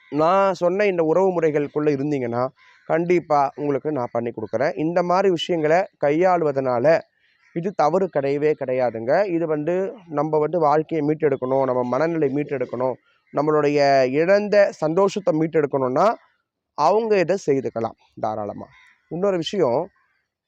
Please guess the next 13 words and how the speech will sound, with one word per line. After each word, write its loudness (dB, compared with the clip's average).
என்கிட்ட 0
வரவங்க 2
எல்லாருக்கும் 0
நான் 0
மறுபடியும் -2
மறுபடியும் 0
இந்த -4
பதிவு 0
பார்க்குற 0
எல்லாருக்கும் 0
நான் -8
சொல்றேன், -2
உங்களை 0